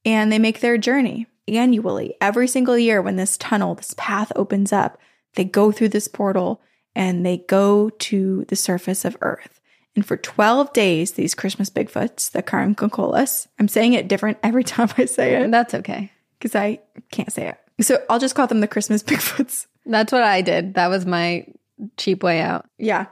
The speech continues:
Speaker 1: So for twelve days, these Christmas Bigfoots, they hide in dimly lit street corners and in dark spaces, and they wait for someone to come by. And when a passerby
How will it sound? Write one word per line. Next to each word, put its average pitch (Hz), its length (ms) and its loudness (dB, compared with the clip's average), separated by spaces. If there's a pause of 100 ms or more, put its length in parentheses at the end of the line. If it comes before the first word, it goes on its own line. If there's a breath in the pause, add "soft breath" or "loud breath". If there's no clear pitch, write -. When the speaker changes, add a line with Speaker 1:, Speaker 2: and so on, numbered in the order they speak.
(260)
Speaker 1:
So 226 180 2
for 220 100 0
twelve 247 360 2
days, 202 300 4
these 208 180 -2
Christmas 226 400 -4
Bigfoots, - 440 -6
they 190 120 -2
hide 214 440 -2
in 208 180 4
dimly 220 380 2
lit 220 240 -2
street - 360 -4
corners 208 480 -2 (380)
and 196 100 0
in 190 160 0
dark 202 320 0
spaces, 202 680 0 (340)
and 202 140 2
they 185 120 2
wait 214 420 -2 (140)
for - 160 -8
someone 180 320 -2
to 220 80 -6
come 170 240 -4
by. 160 260 -2 (800)
And 214 160 4
when 208 100 4
a 208 40 2
passerby 220 600 0